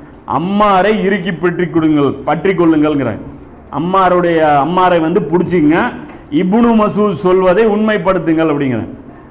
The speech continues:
இப்னு மசூத் ஏதாவது சொன்னார்னா மறுத்து பேசாதீங்க. இந்த நாலு அட்வைஸ் ரசூலா சொல்றாங்க. அபூபக்கர் உமரையும் ஸ்ட்ராங்கா ஃபாலோ பண்ணீங்க, அம்மாரையும் கெட்டியா பிடிச்சிங்க, இவரை வந்து இப்னு மசூதை வந்து அவர் எதை சொன்னாலும் மறுத்து பேசாதீங்கிறான். ஏன்னா இப்னு மசூது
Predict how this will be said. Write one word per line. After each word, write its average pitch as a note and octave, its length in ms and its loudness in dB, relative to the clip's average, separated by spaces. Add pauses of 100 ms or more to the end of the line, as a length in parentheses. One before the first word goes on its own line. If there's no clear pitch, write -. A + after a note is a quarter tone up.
இப்னு F#3 300 2
மசூத் F3+ 380 2
ஏதாவது F#3 380 0
சொன்னார்னா F3+ 440 0
மறுத்து F3+ 300 0
பேசாதீங்க. C#3+ 680 0 (440)
இந்த C#3 140 -2
நாலு F3 400 2
அட்வைஸ் F#3+ 360 0 (100)
ரசூலா F3+ 280 2 (120)
சொல்றாங்க. D3+ 320 -2 (220)
அபூபக்கர் F3+ 420 0
உமரையும் E3+ 480 0
ஸ்ட்ராங்கா F3 440 0
ஃபாலோ E3+ 200 2
பண்ணீங்க, F3 440 0 (540)
அம்மாரையும் F#3+ 640 0
கெட்டியா F3 380 0
பிடிச்சிங்க, F3 540 -2 (640)
இவரை F#3+ 400 2
வந்து F#3+ 240 0
இப்னு F#3 360 0
மசூதை F#3 500 0
வந்து F3 480 0 (100)
அவர் E3 240 0
எதை F3 260 0
சொன்னாலும் F#3+ 380 0
மறுத்து F#3+ 320 0
பேசாதீங்கிறான். D#3 600 0
ஏன்னா F3 200 -2
இப்னு F#3+ 180 -2
மசூது F3 540 0